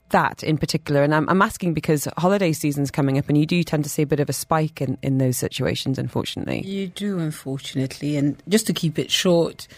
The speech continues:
Speaker 2: um, if you're a parent and you want to leave permanently the U A E, you need the other person's consent. Otherwise, you're kidnapping your child. Full stop.
Speaker 1: Do,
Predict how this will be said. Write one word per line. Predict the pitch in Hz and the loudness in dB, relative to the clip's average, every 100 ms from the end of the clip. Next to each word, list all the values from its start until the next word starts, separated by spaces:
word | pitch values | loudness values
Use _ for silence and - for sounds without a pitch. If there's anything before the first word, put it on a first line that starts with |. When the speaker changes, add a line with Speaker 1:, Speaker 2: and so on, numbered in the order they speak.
| - _ _ - | -20 _ _ -4
Speaker 2:
um, | 170 170 180 - - _ _ _ _ _ _ _ _ _ _ _ _ _ | 0 0 -2 -6 -12 _ _ _ _ _ _ _ _ _ _ _ _ _
if | 190 - | -2 2
you're | 196 170 | 4 2
a | |
parent | 165 277 311 240 240 226 | 4 6 8 8 4 4
and | 175 | 2
you | 165 | 4
want | 160 143 | 0 0
to | 180 | 0
leave | 185 190 180 - | 2 2 2 4
permanently | 180 165 156 156 156 | 4 6 4 4 2
the | 156 | 2
U | 151 151 | 2 2
A | 160 | 2
E, | |
you | 214 202 180 | 0 0 2
need | 185 180 | 4 4
the | 170 165 | 2 0
other | 156 | -2
person's | 151 165 170 170 - | -4 -6 -6 -10 -8
consent. | 170 - 180 - - - _ - | -10 -6 -6 -6 -10 -16 _ -2
Otherwise, | 170 180 170 175 | 0 0 -2 -4
you're | 160 | -6
kidnapping | 175 175 - 151 | -4 -4 -4 -6
your | 156 165 | -6 -8
child. | - 147 147 156 _ _ _ | -10 -10 -12 -16 _ _ _
Full | 160 | -4
stop. | 151 - - - _ _ - | -4 -6 -12 -14 _ _ -2
Speaker 1:
Do, | 240 | 2